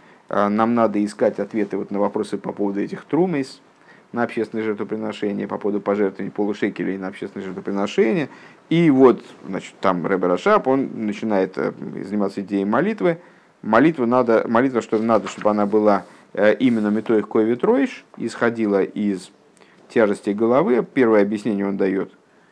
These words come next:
Ковит Ройш с точки зрения Мизричи Магид, что она, она должна быть по поводу, э, проблем свыше. Как бы не по поводу твоего хисарона,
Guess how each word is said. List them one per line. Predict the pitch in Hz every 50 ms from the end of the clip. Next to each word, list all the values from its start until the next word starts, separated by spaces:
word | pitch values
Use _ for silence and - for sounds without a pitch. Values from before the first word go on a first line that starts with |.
| _ _
Ковит | - - 127 120 110 107 104 104
Ройш | 113 107 104 95 90 -
с | -
точки | - 101 98 - - 101
зрения | 98 98 98 95 98 98 98 98
Мизричи | 98 101 104 104 101 101 101 104 104 101 - -
Магид, | 107 107 101 98 98 92
что | - -
она, | 98 101 101 104 101 -
она | - 104 104 107 107
должна | 104 104 101 101 107 107 98
быть | 92 90 90 -
по | - 104
поводу, | 101 - - 101 98 90 92 90 92 95 - - _ _ _ _ _ _ - - - - _ _ -
э, | - - 101 95
проблем | - - 131 120 117 113 120 120 127 127 117 113
свыше. | - - - 117 113 107 98 - - - - - - -
Как | - - -
бы | 104 101
не | 101
по | 98 107 98
поводу | - 117 113 107 104 101
твоего | - 117 113 110 120 147 180 196
хисарона, | - - 165 156 - 165 160 165 160 147 139 131 131